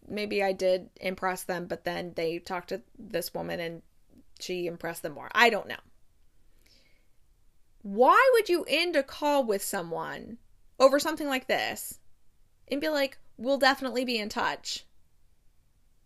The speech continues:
if you never have any intention of being in touch?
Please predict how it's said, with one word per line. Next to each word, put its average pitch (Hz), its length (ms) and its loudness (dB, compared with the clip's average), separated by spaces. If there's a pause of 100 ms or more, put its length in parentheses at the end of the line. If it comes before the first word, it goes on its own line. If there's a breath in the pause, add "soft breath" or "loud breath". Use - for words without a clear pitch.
(1040)
if 285 200 4
you 277 220 -2
never 285 400 2
have 277 220 2
any 254 160 0
intention 233 380 -4
of 208 100 -8
being 185 260 -4
in 160 80 -10
touch? - 400 -14